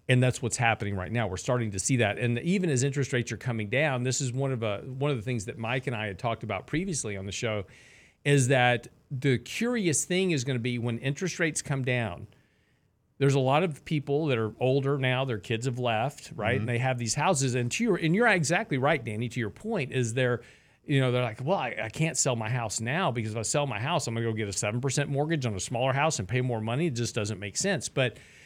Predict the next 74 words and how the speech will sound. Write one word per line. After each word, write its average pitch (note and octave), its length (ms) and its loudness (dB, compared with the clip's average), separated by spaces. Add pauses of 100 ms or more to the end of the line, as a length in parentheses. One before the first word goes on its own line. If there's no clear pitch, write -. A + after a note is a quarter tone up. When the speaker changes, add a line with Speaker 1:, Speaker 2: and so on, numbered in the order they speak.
(140)
Speaker 1:
the C3 80 -4
question E3+ 560 0
has B2 120 -2
always B2+ 300 -2
been, C#3 400 0
and A#2 140 -2
maybe C3+ 260 0
we're A2 160 -2
starting A2 260 -4
to F2+ 60 -8
see G#3 200 -2
this, C#3+ 200 -2
is G#2+ 120 -6
that A#2 260 -6
mortgage D3 400 2
rates C#3+ 200 0
come A#2+ 240 -4
down, A2+ 480 -4 (560)
and B2 120 2
all D3+ 100 4
of C#3 60 2
a B2+ 40 -2
sudden D3+ 280 2
they A#2+ 100 0
go, A2 320 -2 (140)
"Here's D3 240 2
my C3 160 4
opportunity. B2 680 -2
I B2+ 140 0
can A#2+ 100 -2
get B2+ 140 0
out D3+ 160 4
of D3 40 0
my C3 120 2
house C3 260 -2
now C3 260 2
at A2+ 60 0
a G2+ 60 -6
good A2+ 240 -2
price C#3+ 560 2
and A#2 100 0
go A#2+ 100 -2
buy A#2+ 220 0
something A#2+ 380 -2
else A#2 200 -2
with B2 60 -6
a A2 60 -6
little A#2 100 0
bit A2+ 160 -4
lower A2+ 220 0
mortgage A#2 420 -2
rate G#2+ 320 -2
and, G#2 340 -8
and G#2+ 140 -8
kinda A#2 220 -4
get A2 160 -4
to A2 80 -6
where G#2+ 160 -4
I - 20 -4
wanna G2 240 -6
be." C#3+ 240 0
And A2+ 100 0
all A#2 100 0
of A2+ 60 -6
a - 40 -8
sudden C3 180 0
you A#2 60 2
have A2+ 140 0
this G2+ 120 -2
supply, B2 480 -2
this A2 200 -4
rush C3 420 4
of A#2 80 -8
supply B2 640 0